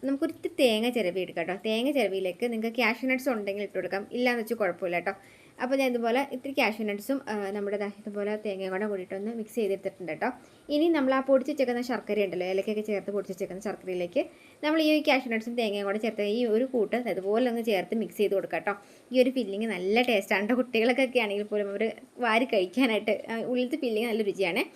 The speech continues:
ഞാനത് കുഴച്ച് മാറ്റി വെച്ചിട്ടുണ്ട് കേട്ടോ. ഇനിയിപ്പോൾ നമുക്കൊരു കുഞ്ഞ് വാഴയില വെട്ടി കൊണ്ടുവരാം കേട്ടോ. ഞാനിപ്പോൾ ഇത് വാഴയില രണ്ടും ഒരേ അളവിൽ കട്ട് ചെയ്തെടുത്തിട്ടുണ്ട് കേട്ടോ. ഒരു പ്ലേറ്റിൻ്റെ മുകളിലേക്ക് നമുക്ക് ഇതുപോലെ വാഴയില വെട്ടി കറക്റ്റായിട്ട് ഇറക്കി വെച്ച് കൊടുക്കാം കേട്ടോ. ഇനി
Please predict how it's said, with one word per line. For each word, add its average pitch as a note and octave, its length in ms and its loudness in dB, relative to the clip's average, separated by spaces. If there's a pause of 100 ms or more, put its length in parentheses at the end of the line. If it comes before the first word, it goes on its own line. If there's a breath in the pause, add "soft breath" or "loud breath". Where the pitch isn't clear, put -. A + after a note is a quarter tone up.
(380 loud breath)
ഞാനത് E4 400 4
കുഴച്ച് D4 340 6
മാറ്റി A3+ 300 0
വെച്ചിട്ടുണ്ട് F#3 260 -8
കേട്ടോ. F#3 120 -4
ഇനിയിപ്പോൾ A#3 240 -2
നമുക്കൊരു B3+ 260 2
കുഞ്ഞ് C#4+ 240 2
വാഴയില G3+ 360 2
വെട്ടി G3 180 2
കൊണ്ടുവരാം F3 280 -2
കേട്ടോ. G3+ 100 -2 (120)
ഞാനിപ്പോൾ G#3+ 280 -4
ഇത് G3+ 80 -2
വാഴയില F#3+ 460 -2
രണ്ടും B3 260 0
ഒരേ B3+ 180 4
അളവിൽ G#3+ 240 2 (360)
കട്ട് A3+ 240 -2
ചെയ്തെടുത്തിട്ടുണ്ട് G#3 480 0
കേട്ടോ. B3 140 2 (360 loud breath)
ഒരു D#4+ 140 2
പ്ലേറ്റിൻ്റെ C4 440 4
മുകളിലേക്ക് F#3 460 0
നമുക്ക് F3+ 260 -6
ഇതുപോലെ F#3 320 -2
വാഴയില F3 340 -2
വെട്ടി F#3 360 -4
കറക്റ്റായിട്ട് A3+ 460 2
ഇറക്കി - 220 -2
വെച്ച് F3+ 140 -6
കൊടുക്കാം - 180 -4
കേട്ടോ. F3 180 2 (520 loud breath)
ഇനി D#4 220 4